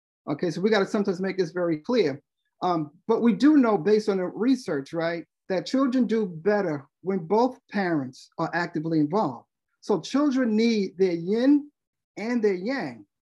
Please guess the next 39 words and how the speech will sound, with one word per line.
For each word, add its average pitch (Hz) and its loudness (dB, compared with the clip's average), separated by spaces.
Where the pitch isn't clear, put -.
So - 0
when 214 2
one 269 4
of 277 2
those 269 2
sides 233 -2
are 214 4
missing, 220 0
what 180 -6
happens 208 -6
with 196 -4
our 170 -6
children 233 -4
is 160 -6
that 165 -6
they 175 -4
go 202 0
through 208 -2
life 190 0
off 185 -4
balance. 165 -6
You 185 4
know, 175 2
so, 180 0
and 196 0
I 220 2
always 247 4
look 233 0
at, 208 0
you 220 -2
know, 190 -4
from 208 -4
a 175 -6
sport 254 0
perspective, 196 -2
I 180 -2
say, 185 -2
you 190 -2
know, 180 -4